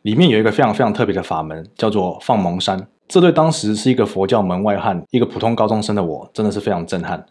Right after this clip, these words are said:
我的第一个震撼是，佛教是很主动积极的。我记得从小长大的印象是，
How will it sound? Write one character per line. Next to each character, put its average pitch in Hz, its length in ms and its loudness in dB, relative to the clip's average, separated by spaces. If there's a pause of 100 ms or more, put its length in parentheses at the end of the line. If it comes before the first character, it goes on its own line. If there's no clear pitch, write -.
我 117 100 2
的 135 60 4
第 170 120 4
一 196 60 6
个 151 80 2
震 147 140 4
撼 131 160 4
是， 104 380 0
佛 110 220 0
教 117 220 4
是 123 120 0
很 101 160 2
主 95 140 -4
动 92 240 -2
积 110 140 -4
极 87 160 -8
的。 - 120 -14 (240)
我 117 120 0
记 196 100 6
得 170 80 6
从 127 180 2
小 107 200 4
长 92 180 -2
大 113 100 2
的 101 80 4
印 107 140 0
象 101 160 0
是， 92 260 -4